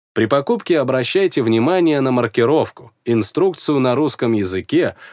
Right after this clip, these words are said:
паспорт прибора и гарантийный талон. Не приобретайте аппарат с рук, у знакомых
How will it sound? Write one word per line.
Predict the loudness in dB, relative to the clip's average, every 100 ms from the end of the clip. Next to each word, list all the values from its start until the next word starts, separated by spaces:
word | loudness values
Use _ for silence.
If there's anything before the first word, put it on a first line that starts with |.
| _
паспорт | -2 0 0 -4 -6
прибора | -2 0 2 2 0 -2
и | -2
гарантийный | 0 2 2 0 0 2 0
талон. | 0 -2 -2 -6 -10 _ _ _ _ _ _ 0
Не | 0
приобретайте | 2 2 2 0 0 0 0 0 0
аппарат | 2 2 2 0
с | -2 -2
рук, | 0 -2 -6 _ -2
у |
знакомых | -2 0 -2 0 2 2 0